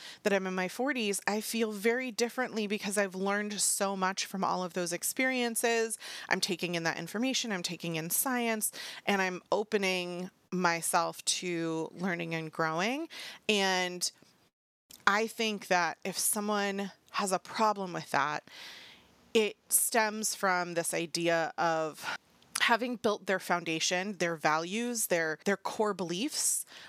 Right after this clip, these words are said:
on an idea. And there's, like, this, I don't know if you've ever seen it, but there's a, a, a graphic that looks like a house, right? And if, for example, someone's core belief is that they need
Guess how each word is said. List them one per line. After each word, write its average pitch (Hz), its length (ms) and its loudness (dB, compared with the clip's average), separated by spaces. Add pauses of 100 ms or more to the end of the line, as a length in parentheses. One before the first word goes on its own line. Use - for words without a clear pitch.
(160)
on 196 400 2
an 185 100 0
idea. 175 600 0 (320)
And 175 640 0 (640)
there's, 196 260 4
like, 233 200 0
this, 214 240 2
I 180 100 0
don't 196 100 0
know 185 80 0
if 170 120 -4
you've 170 120 -2
ever 160 160 2
seen 165 220 -2
it, 147 80 -4
but - 80 -6
there's 160 180 0
a, 147 520 -2
a, - 240 0
a 180 40 0
graphic 165 680 2 (340)
that 185 160 6
looks 185 240 0
like 175 140 0
a - 40 -4
house, - 520 0
right? 156 300 2
And 160 420 -2
if, 285 340 4
for 196 260 0
example, 156 760 0 (240)
someone's 233 720 2
core 214 240 2
belief 170 640 -2
is 170 340 2
that 156 320 2
they 208 380 4
need 180 520 0